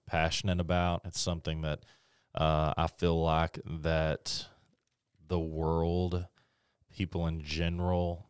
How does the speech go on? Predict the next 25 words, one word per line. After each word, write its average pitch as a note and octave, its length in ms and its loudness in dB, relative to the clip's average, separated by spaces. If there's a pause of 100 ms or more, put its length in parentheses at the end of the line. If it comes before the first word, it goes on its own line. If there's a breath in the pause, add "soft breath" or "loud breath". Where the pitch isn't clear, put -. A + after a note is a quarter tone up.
(200)
uh, D#2+ 460 0
struggle F2 560 0
with F2 520 -2
in E2 140 -4
a D#2 60 -4
big D#2+ 280 -6
way. E2 540 -2 (160)
And E2 480 -2 (880 loud breath)
I A#2 80 6
feel B2+ 240 4
like A#2+ 200 4
that G#2 120 -2
it's - 120 -6
something A#2 320 4
that G2 100 0
we G#2+ 80 4
need G#2 160 2
to - 80 -2
talk A#2 260 6
about. D#2 320 -2 (160)
And, F2 460 0
uh, E2+ 500 2
you F2 140 -4
know, E2+ 180 0 (100)
just - 380 -2